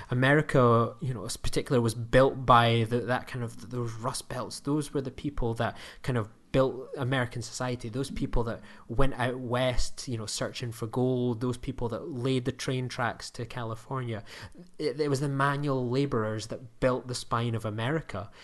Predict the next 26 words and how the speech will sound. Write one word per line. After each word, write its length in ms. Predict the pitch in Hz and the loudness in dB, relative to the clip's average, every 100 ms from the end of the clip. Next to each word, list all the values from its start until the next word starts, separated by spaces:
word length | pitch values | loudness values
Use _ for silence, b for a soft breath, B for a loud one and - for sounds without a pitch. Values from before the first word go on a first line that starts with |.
| B B - | B B 0
Um, 380 | 127 120 127 117 - - | 2 2 -2 -8 -16 -6
and 160 | 131 | -4
that 80 | 139 | -2
was 80 | - | -2
people 260 | - - - | -4 -4 -4
from 160 | 127 | -4
all 180 | 127 131 | 0 2
around 220 | 131 123 | 2 0
the 80 | 120 | 0
world 280 | 123 135 117 | 0 -2 -4
that 140 | - | -2
came 400 | - 135 135 131 | 4 4 4 -4
and 320 | 123 113 113 | -6 -8 -4
built 300 | 123 120 113 - - | 0 0 -2 -8 -16
the 200 | 147 123 | -4 -2
American 560 | 117 123 123 120 113 104 | 0 0 -2 -4 -6 -4
railroad 440 | 131 143 135 127 | -2 0 -2 -4
system, 580 | - 131 - 131 127 123 B B B | -6 -8 -8 -6 -6 -8 B B B
all 260 | 151 170 | 4 4
these 200 | 160 151 | 4 0
different 360 | - 135 139 123 | -2 -6 -6 -8
things. 300 | 143 110 - - b b b b b _ _ - | -8 -10 -12 -20 b b b b b _ _ 0
In 140 | 151 | 2
the 60 | 139 | 2
Star 280 | - 156 175 | -2 -4 -2
Trek 420 | - 135 - | -2 -2 -4